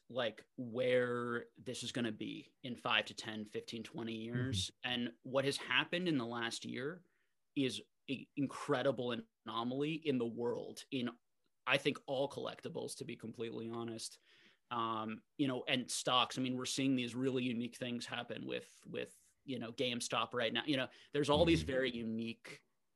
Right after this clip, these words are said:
Speaker 1: events. And for anyone to have any sort of confidence in understanding what that is gonna lead to, I, I kinda reject <laughs> that, that the,
Speaker 2: Mm-hmm.
Speaker 1: this idea that, that, that this stuff is very predictable. But I,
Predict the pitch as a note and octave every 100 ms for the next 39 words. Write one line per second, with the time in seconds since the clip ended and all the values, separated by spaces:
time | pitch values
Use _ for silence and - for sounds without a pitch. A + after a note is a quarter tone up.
0 | _ C#3 A2 G#2+ A2 F3 - - - _
1 | _ _ _ C#3 C3 A#2+ - _ - E3
2 | C#3+ E3+ G#3 G3 D#3 C3+ C3 - - C3+
3 | C#3 D3 - B2+ - - A#2+ A#2 B2+ A#2+
4 | B2 A#2 A2+ - B2 A#2 A2+ A2 C3 B2
5 | B2 A#2+ A#2 A#2+ A#2+ G#2+ A#2 A2+ D3+ E3
6 | - B2 C#3 B2 C#3 C#3 B2+ A2+ A2+ G#2+
7 | G2+ - - - - F3 - _ D3+ G3+
8 | D#3 B2 A3+ F2+ D#2 E2 F2+ - D3+ C#3+
9 | C3+ B2 B2+ A#2 A2 A2 B2 B2 A#2 _
10 | - C3 - B2+ - B2 - B2+ G#2+ A#2
11 | A2 - _ - A2 A#2 - D#3 D3 E3
12 | F#3 G#3 - - - _ - C#3+ D3